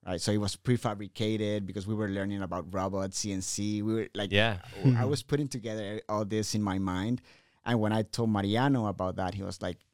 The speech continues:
Speaker 1: "Maybe we can mix that. We can, we can get your vision and get my purpose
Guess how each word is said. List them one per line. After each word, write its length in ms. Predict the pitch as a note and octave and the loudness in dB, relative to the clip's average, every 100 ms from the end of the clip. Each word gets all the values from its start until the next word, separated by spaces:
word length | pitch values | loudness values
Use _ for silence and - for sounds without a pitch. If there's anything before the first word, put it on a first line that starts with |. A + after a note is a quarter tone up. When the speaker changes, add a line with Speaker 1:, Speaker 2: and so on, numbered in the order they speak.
| - | -18
Speaker 1:
"Maybe 380 | G#2 A2 B2 C#3 | -6 0 2 2
we 140 | C3 | 2
can 340 | - A2+ G2+ G#2 | 2 2 2 2
mix 260 | A#2+ - | 0 -4
that. 280 | - C#2+ - - _ _ _ _ | -6 -8 -12 -20 _ _ _ _
We 100 | G#2+ | -8
can, 260 | - G#2+ G2+ | 0 0 0
we 120 | A#2 | -4
can 360 | G2 G#2 G2+ F#2 _ _ A2+ G#2+ - _ _ | -2 -2 -2 -6 _ _ -20 -20 -20 _ _
get 220 | - B2 B2+ | 0 0 0
your 140 | D3+ | -2
vision 580 | G#2 A2 - B2 B2 A#2+ - | 0 0 2 2 0 0 -2
and 300 | G2+ G2 F#2 | -2 -2 0
get 180 | G#2+ | 0
my 200 | G#2+ A2 | 0 0
purpose 680 | G2+ - F#2 C3 C3+ - - | -2 -4 -4 0 -2 -2 -8